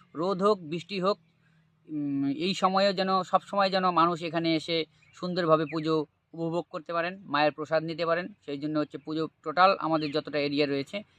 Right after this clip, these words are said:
সেখানে কিন্তু একদম ত্রিপল দিয়ে, আহ, টিন দিয়ে বড় প্যান্ডেল করা থাকে যাতে বৃষ্টি না পড়তে পারে এবং যাতে প্রচণ্ড গরম পড়লে এবং প্রত্যেক জায়গায় কিন্তু আমাদের ফ্যানের ব্যবস্থা করা থাকে।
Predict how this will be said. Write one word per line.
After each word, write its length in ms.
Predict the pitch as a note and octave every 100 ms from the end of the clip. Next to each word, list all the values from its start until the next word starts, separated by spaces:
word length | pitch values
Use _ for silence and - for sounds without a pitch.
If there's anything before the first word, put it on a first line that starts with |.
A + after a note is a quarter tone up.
| _ _ -
সেখানে 380 | D#3+ D3+ D#3
কিন্তু 360 | D3 C#3 D#3 C#3+ - _ -
একদম 300 | C#3 D3 D3
ত্রিপল 480 | - D#3 D#3+ D#3 D3+
দিয়ে, 320 | D#3 D#3 D#3 - _ C#3
আহ, 60 | -
টিন 240 | E3 D#3+ D3+
দিয়ে 260 | D3+ D3+
বড় 300 | C#3 D3 D3+
প্যান্ডেল 340 | D3 C#3+ C#3+ C#3+
করা 180 | C#3+
থাকে 220 | C3+ D#3 E3+
যাতে 200 | C#3+ D3
বৃষ্টি 320 | C#3+ - D3+
না 120 | C#3+
পড়তে 280 | C#3 C3 C#3
পারে 200 | D3+ F#3+
এবং 320 | D3+ D3 C#3+
যাতে 300 | C#3 C#3+ C#3+ - - - -
প্রচণ্ড 380 | E3 F3 D#3+ C#3
গরম 280 | C#3+ D3+
পড়লে 240 | C#3 D3 C#3
এবং 120 | C#3 -
প্রত্যেক 340 | E3 - D3
জায়গায় 260 | D3 D3 C#3+
কিন্তু 220 | C3+ C#3+
আমাদের 360 | C#3 C3+ C3+ - _ _
ফ্যানের 280 | C#3+ C#3+ C#3
ব্যবস্থা 340 | C#3 C#3 D3+
করা 180 | C#3+ D3
থাকে। 220 | D#3 E3+